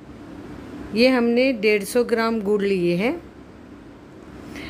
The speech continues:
आप अपने टेस्ट के हिसाब से कम ज़्यादा कर सकते हैं गुड़ को भी, लेकिन इसमें थोड़ा मीठा,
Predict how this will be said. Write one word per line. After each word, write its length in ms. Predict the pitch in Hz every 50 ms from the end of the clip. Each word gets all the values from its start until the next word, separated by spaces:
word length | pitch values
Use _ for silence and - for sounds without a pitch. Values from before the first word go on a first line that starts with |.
| - - -
आप 220 | 202 220 220 226
अपने 280 | 240 226 - - 233 254
टेस्ट 380 | 254 254 240 220 214 - - -
के 80 | 247 240
हिसाब 340 | 226 226 - 233 220 214
से 200 | - - - 247 247
कम 280 | 247 - 214 208 214 214
ज़्यादा 380 | 185 214 214 214 190 220 226 240
कर 260 | - - 214 208 214
सकते 480 | 214 - - 214 185 - - - 202 196
हैं 160 | 190 190 185 170
गुड़ 180 | 170 190 190 180
को 180 | 175 - 190 175
भी, 180 | 160 202 233 311 370 - - - - - - - - - - - - -
लेकिन 380 | 208 208 214 208 220 240 247 247
इसमें 320 | 240 - - - 240 240
थोड़ा 360 | 240 247 240 233 247 247 254 262 240 226 - - - - - - - - - - - - - - - -
मीठा, 580 | 202 220 226 220 - - 226 226 220 214 220